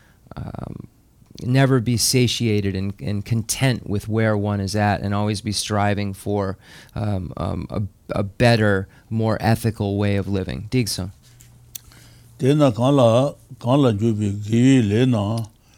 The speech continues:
Speaker 2: yonsu zuba shayi shir, tela juba na, nyeme dong yu, lan chen nyema shi ji du so, yi dong yu, pe tsur juba, tabi yu, lo ma ji ji pa do, ne, zhang wa sha de.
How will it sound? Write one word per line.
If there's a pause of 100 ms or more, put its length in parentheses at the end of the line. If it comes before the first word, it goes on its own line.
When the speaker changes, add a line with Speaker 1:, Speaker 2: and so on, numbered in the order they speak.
(320)
Speaker 2:
yonsu
zuba
shayi
shir,
tela
juba
na, (840)
nyeme
dong
yu,
lan
chen
nyema
shi
ji
du
so, (680)
yi
dong
yu,
pe
tsur
juba, (200)
tabi
yu, (600)
lo
ma
ji
ji
pa
do, (800)
ne, (220)
zhang
wa
sha
de.